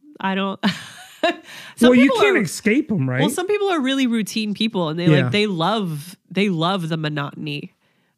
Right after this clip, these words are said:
Speaker 1: I don't love the monotony. To me, I'm like, "Can we do anything else? Like, can we," like, I think you're like this, like, you know, we work at the same place, but you
Speaker 2: Well,
Speaker 1: just drive
Speaker 2: I <laughs>
Speaker 1: home a different way. Like, sometimes I'm just like, "I just am gonna go this way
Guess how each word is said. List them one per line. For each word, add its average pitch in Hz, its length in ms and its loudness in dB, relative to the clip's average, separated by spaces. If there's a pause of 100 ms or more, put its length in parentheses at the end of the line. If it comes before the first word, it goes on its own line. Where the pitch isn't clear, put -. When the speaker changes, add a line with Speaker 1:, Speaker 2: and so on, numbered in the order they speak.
Speaker 1:
I 196 120 0
don't 277 240 -2
love 202 280 0
the 226 100 -2
monotony. 175 680 -4
To 208 160 -8
me, 208 200 0
I'm 196 140 -2
like, 170 260 -4
"Can 180 220 -2
we 180 100 2
do 170 540 0 (380)
anything 180 500 -2
else? - 420 -8
Like, 156 200 -6 (100)
can 175 180 0
we," 170 240 -2 (640)
like, 202 120 0
I 285 120 0
think 381 220 0
you're 202 180 -2
like 220 220 -2
this, 214 340 -4
like, 190 320 -4
you 170 140 -6
know, 160 120 -4
we 151 220 -6
work 123 240 -10
at 147 80 -12
the 139 60 -6
same 139 200 -6
place, 151 460 -4
but 175 320 -4 (760)
you 202 140 2
Speaker 2:
Well, 233 200 6
Speaker 1:
just 202 80 0
drive 233 380 2
Speaker 2:
I - 20 0
<laughs> 196 120 -2
Speaker 1:
home 214 200 -2
a 208 60 -2
different 196 380 -4
way. 160 360 -2
Like, 208 180 -2
sometimes 294 440 -2
I'm 320 120 0
just 349 200 -4
like, 349 320 -2 (300)
"I 339 160 -2
just - 220 -10
am 494 80 -4
gonna 254 160 0
go 156 280 -2
this 143 400 -6
way 147 480 -8